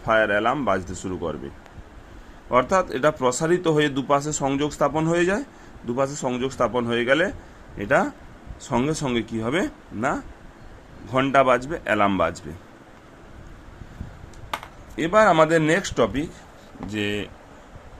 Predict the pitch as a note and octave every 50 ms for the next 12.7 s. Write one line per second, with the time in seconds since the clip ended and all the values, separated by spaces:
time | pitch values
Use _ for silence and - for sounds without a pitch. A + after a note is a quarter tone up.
0 | - - - - - - C#3+ D#3 D3+ F3+ F#3 F#3 F#3 F3+ D3+ B2+ C#3 C#3 C#3 C#3
1 | E3 E3+ - D3 C#3+ - C#3+ C3+ C3 A#2+ A2 G2 G2 F#2 E2+ D#2+ D#2 - - -
2 | - - - - - - - - - - - - - - - - - - - D3
3 | E3 F#3 F#3+ G3+ G3 - A3 A3 D3 D3+ D3 F#3+ G#3 G#3+ F#3 G#3+ A3 A3 G#3 -
4 | D#3+ - - A#2 C3 C3+ - - - - - - G#2 C3 - - E3+ F3 D#3+ D3+
5 | F3 E3 D#3+ - E3 D#3 D3 F#3 F3 D#3+ D#3 F3+ E3+ D#3+ D#3+ G3+ F3 A#2+ A#2 F2+
6 | - - - - - - - - - - - - - - - - - - D#3 E3
7 | E3 G3+ G3+ F#3+ - - D3 D3+ D#3 D#3 D3+ D3 F#3+ F#3 E3 F3 F3+ G3 G3 F#3+
8 | - - - - - - - - - - - - - - - - - - - -
9 | - - - - - - - - - E3 E3 E3 D#3+ F#3 E3+ F3+ E3+ D#3+ D#3 D#3+
10 | C#3+ B2+ A#2 A2+ A#2+ B2+ C3+ C3+ C3 - E3 D#3 - - - - - - - -
11 | - - A2+ D3 D3+ F3 G#3 G3+ F#3 G3 F3 F#3+ G3 G3+ G#3+ G#3 G3+ G#3 G#3+ A3
12 | F3 C3 A#2 A#2+ - - C#3 F3 F#3 F#3 F#3+ F#3 F3+